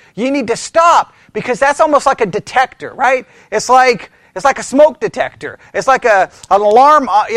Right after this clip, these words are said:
on your Apple Watch saying you're, you know, having a heart attack or whatever the case may be, right? It's, it's war-, because what it's telling you is that this is what you think the book is about. This is what you think the book is about.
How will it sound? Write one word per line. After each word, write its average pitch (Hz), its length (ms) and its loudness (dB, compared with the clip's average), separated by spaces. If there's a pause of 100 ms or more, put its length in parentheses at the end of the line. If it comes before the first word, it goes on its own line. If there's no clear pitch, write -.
(100)
on 226 160 -2
your 220 120 -2
Apple 247 360 2
Watch 220 320 2
saying 220 360 -4
you're, 208 240 -4
you 220 140 -6
know, 233 80 0
having 240 300 -2
a 233 60 2
heart 277 240 4
attack 165 340 -6
or 233 40 0
whatever 311 300 2
the 294 80 0
case 285 260 -4
may 247 200 -4
be, 247 340 -6
right? 226 260 -2 (200)
It's, 254 240 0
it's 247 160 -4
war-, 262 360 2 (800)
because 302 380 2 (160)
what 294 180 6
it's - 240 -6
telling 349 460 0
you 220 360 4 (180)
is 208 160 2
that 226 240 0 (100)
this 339 320 4
is 302 160 -2
what 285 240 2
you 330 320 4
think 320 340 -2
the 254 100 4
book 226 340 2
is 190 140 2
about. 135 600 -2 (1500)
This 294 180 0
is 330 120 0
what 262 220 2
you 311 380 0
think 294 320 -10
the 226 80 -2
book 185 240 -4
is 185 100 -10
about. 170 220 -4